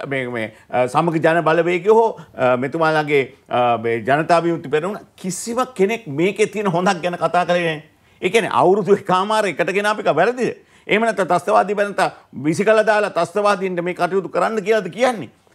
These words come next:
මේක වැරදි දේ මෙතනයි තියෙන්නේ. මෙවැනි ක්‍රම තුල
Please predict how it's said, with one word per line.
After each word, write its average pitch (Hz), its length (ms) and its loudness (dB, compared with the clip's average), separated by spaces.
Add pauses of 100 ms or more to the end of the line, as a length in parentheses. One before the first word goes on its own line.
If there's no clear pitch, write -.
(280)
මේක 139 320 -4 (160)
වැරදි 160 420 -2
දේ 135 280 -2
මෙතනයි 160 460 -4
තියෙන්නේ. 160 420 -4 (200)
මෙවැනි 175 520 0
ක්‍රම 160 280 -2 (120)
තුල 170 200 2